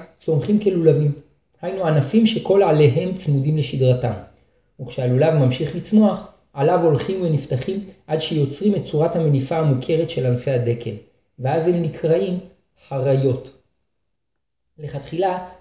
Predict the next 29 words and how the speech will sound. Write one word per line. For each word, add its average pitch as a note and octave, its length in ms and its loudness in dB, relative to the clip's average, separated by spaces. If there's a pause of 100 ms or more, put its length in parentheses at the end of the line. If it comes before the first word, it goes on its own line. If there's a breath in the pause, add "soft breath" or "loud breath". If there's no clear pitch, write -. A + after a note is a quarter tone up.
טוב G#3 180 0
שהעלים F3+ 480 2
של F3 180 2
הלולב D#3+ 320 4
יהיו E3+ 180 -2
צמודים E3+ 380 0
לשדרתו F3 540 2
באופן E3+ 300 2
שאם E3+ 240 -6
יניחו F3 360 0
אותו D#3 160 -2
על D#3 80 0
השולחן, D#3 600 -4 (380)
עליו D#3 360 -2
יהיו F3 220 -4 (160)
צמודים D#3 400 2
בלא D3+ 220 4
סיוע. C#3 540 -2 (680)
התחילו F3+ 520 0
עליו D3+ 340 2
של D#3 180 -2
הלולב C#3 320 0
להיפתח, B2+ 680 -4 (480)
כל G#3+ 240 0
זמן F#3 300 0
שניתן F3 500 -4
לעוגדם D#3 680 4
ולהצמידם C#3+ 640 0
לשדרה G#3 560 -2